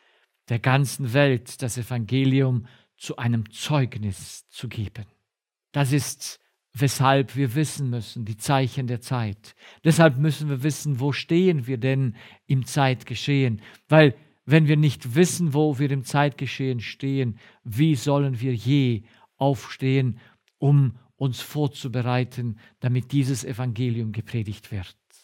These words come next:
in der ganzen Welt? Ja, was jetzt gepredigt wird, ist nicht Evangelium, aber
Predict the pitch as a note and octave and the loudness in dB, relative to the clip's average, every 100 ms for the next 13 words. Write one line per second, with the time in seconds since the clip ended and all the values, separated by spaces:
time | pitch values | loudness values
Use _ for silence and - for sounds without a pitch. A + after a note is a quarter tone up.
0 | _ _ _ _ _ - B2 A#2+ A2+ G#2 | _ _ _ _ _ -6 -2 -2 -2 -4
1 | - G2+ F2+ D#2+ _ _ _ _ _ _ | -8 -14 -14 -16 _ _ _ _ _ _
2 | _ _ _ _ _ - D3 D3 C#3 C3 | _ _ _ _ _ 4 8 8 6 2
3 | D#3 B2 - - C3+ D#3 D3 - C3+ B2 | -2 -2 -4 0 2 4 2 -2 -6 -6
4 | D3+ A2+ - C3 A#2 - B2+ B2 A#2+ C3 | -6 -8 -6 -6 -6 -8 -10 -6 -4 -2
5 | B2+ A#2+ G2+ - - - _ - C3 B2+ | 0 -2 -4 -10 -20 -20 _ 0 4 2